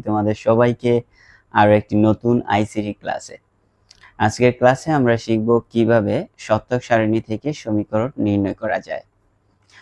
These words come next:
আসো তাহলে শুরু করা যাক আজকের এই চমৎকার ক্লাসটি। প্রথমত আমরা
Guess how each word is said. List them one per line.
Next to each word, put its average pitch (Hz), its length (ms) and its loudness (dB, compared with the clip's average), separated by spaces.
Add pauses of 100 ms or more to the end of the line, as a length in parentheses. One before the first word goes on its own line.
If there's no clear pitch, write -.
(140)
আসো 110 240 0
তাহলে 113 320 2
শুরু 117 240 -2
করা 120 220 -2
যাক 107 220 -4 (120)
আজকের - 340 -8
এই 101 120 -2
চমৎকার 107 520 -4
ক্লাসটি। - 420 -10 (1080)
প্রথমত 147 400 2 (160)
আমরা 104 240 -2